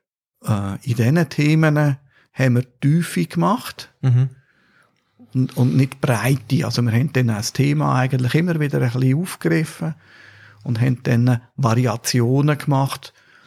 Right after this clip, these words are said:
Speaker 2: Mhm.
Speaker 1: ähnlich, aber verschieden.
Speaker 2: Ja.
Speaker 1: Und, äh, und so haben wir Thema für Thema durchgearbeitet, sage ich jetzt. Wir haben natürlich auch, ganz wichtig sind natürlich Sachen, wo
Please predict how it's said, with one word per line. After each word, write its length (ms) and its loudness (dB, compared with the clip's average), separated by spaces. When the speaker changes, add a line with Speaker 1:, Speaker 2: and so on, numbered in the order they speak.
Speaker 2:
Mhm. 180 2
Speaker 1:
ähnlich, 480 2
aber 220 0
verschieden. 540 -2
Speaker 2:
Ja. 140 0
Speaker 1:
Und, 600 2
äh, 460 4
und 200 0
so 120 2
haben 120 2
wir 100 0
Thema 320 0
für 160 -2
Thema 580 0
durchgearbeitet, 1400 0
sage 280 -2
ich 60 2
jetzt. 320 -2
Wir 160 2
haben 160 2
natürlich 560 0
auch, 300 0
ganz 340 -2
wichtig 480 -2
sind 240 0
natürlich 440 0
Sachen, 520 -4
wo 260 -4